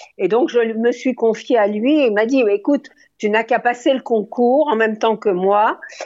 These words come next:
Tu seras pas reçue, mais au moins tu sauras comment ça se passe. » Il m'a montré les deux scènes à apprendre. Euh, j'ai appris donc Sylvia, une séquence de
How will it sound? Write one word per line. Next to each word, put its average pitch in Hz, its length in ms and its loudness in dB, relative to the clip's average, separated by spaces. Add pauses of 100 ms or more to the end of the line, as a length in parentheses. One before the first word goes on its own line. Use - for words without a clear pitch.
(120)
Tu 220 100 -6
seras 220 220 -2
pas 233 160 -4
reçue, 226 460 0
mais 254 140 2
au 214 60 0
moins 262 180 0
tu 254 180 -8
sauras 240 420 -2
comment 233 260 -2
ça 226 220 -2
se - 180 -14
passe. » 165 360 -2 (460)
Il 220 160 0
m'a 226 120 2
montré 302 520 0
les 247 160 0
deux 254 280 0
scènes 240 500 -2
à 190 180 2
apprendre. 196 640 -2 (540)
Euh, 185 320 2
j'ai 190 140 -2
appris 185 320 -2
donc 202 240 -2
Sylvia, 208 560 -2
une 247 100 2
séquence 208 560 -4
de 180 180 2